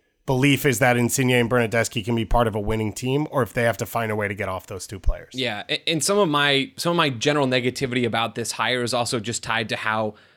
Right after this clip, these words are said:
Speaker 2: chaotic Toronto are right now, and I talked about that a, a bit in my opening, but, you know, it feels to me like the manager decision is maybe the fifth most important decision that this club has to make between now and the start of next season. They have to figure out what to do with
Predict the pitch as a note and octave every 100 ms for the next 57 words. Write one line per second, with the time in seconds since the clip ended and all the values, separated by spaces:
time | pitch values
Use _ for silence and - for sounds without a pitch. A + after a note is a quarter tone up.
0 | _ _ D3+ C3 B2 - B2 A#2 A#2 A2
1 | A#2 C#3 C#3 C#3 C#3 C#3 B2 A#2+ B2+ -
2 | A2+ A2+ A2+ _ _ G#2 - A#2 D3 C#3
3 | A#2+ A2+ B2 C3+ A2+ G#2+ G#2 C3+ - -
4 | - _ - D3 C3 - _ - E3 -
5 | G#3 A3 - E3 D#3+ C#3+ B2 B2 C#3+ C#3+
6 | D3+ D3 E3 D#3 F3+ - C#3 C3+ A#2+ -
7 | _ _ _ _ _ - A#2+ A2+ G#2+ G#2+
8 | - - C#3 - - - B2+ C3 C3+ C3
9 | C#3 C3+ C#3 C#3 C#3+ C3+ C3 C3 - C3
10 | A#2+ B2 - A#2+ C3 C3 B2+ B2+ A#2 A#2
11 | B2 A#2+ A#2+ C3 B2+ B2+ C3 - D#3+ D3+
12 | F3 E3+ - - - C#3+ D3+ D3 D3+ D3+
13 | C3+ C#3+ C3+ C3+ C3+ B2 -